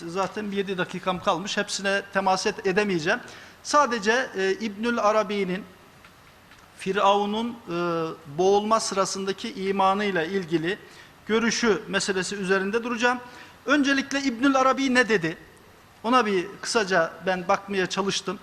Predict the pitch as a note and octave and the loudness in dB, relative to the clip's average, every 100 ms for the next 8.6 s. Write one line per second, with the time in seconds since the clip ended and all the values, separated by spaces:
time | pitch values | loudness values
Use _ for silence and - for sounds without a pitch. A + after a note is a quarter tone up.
0 | - - - - - - - - B3 B3+ | -16 -20 -20 -20 -20 -20 -16 -6 -2 2
1 | B3 B3+ A3+ G#3 A#3+ A#3+ G3+ G3 G3+ G3 | 2 2 -2 0 0 0 0 2 2 2
2 | G3 G3 E3+ - - - G3+ G#3+ G#3+ G3+ | 0 -6 -12 -18 -16 -6 -4 -2 -4 -4
3 | - F#3+ G#3+ F#3+ G3+ - F#3 F3 D#3+ D3+ | -4 -4 -6 -6 -4 -2 0 2 2 0
4 | F3+ E3 - E3+ E3 E3 E3 - F3 D#3+ | -6 -6 -2 2 2 2 -2 0 2 2
5 | D3+ C#3+ D#3 F#3 F3 F3 F3 - F3 - | 0 -2 -4 -4 -2 0 -2 -8 -16 -12
6 | D#3+ D#3 D3 C#3+ D#3 E3 D#3 D#3 D#3 D#3+ | -8 -6 -6 -6 -2 2 2 0 -6 -6
7 | D#3 D#3 D#3+ E3+ E3 F3+ D#3+ C3 - C3+ | 2 2 2 0 0 0 2 2 -2 -10
8 | D3+ D3 D3 C#3+ C#3+ G#3+ | -6 -2 0 2 0 -2